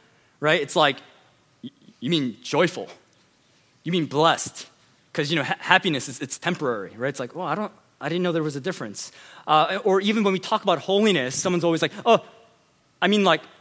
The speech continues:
it's, it's about holiness, not happiness." A-, and I, I get what people are saying, but it's like, you just, you're actually saying that holiness is miserable,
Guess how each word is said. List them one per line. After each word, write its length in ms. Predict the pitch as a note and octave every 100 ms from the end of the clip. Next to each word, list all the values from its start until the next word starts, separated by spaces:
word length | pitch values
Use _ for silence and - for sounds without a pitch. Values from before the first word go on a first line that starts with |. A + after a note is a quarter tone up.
| _ _ _
it's, 140 | D3+
it's 180 | A#3 -
about 160 | G#3 E3+
holiness, 640 | G#3 A3 F3 G2+ - - - -
not 120 | E3+
happiness." 600 | F3 E3 C3 G2 - - _ _ _ _ _ _ _ -
A-, 100 | F3 - - _ -
and 160 | E3+
I, 120 | F#3+ G3
I 60 |
get 140 | F#3 D4+
what 140 | A#3
people 200 | B3+ A3
are 60 | E3
saying, 280 | - A#3
but 80 | D#3+
it's 120 | D3
like, 260 | D#3+ B2+ - _ _ _
you 160 | D3+ D#3
just, 300 | F#3 B3+ - _ _ _ -
you're 160 | D3 E3+
actually 260 | G#3+ G#3+
saying 300 | E3 - G3+
that 120 | D#3
holiness 420 | - F#3 F3+ D3 -
is 100 | B2
miserable, 640 | C3+ D#3 C3+ A2 F2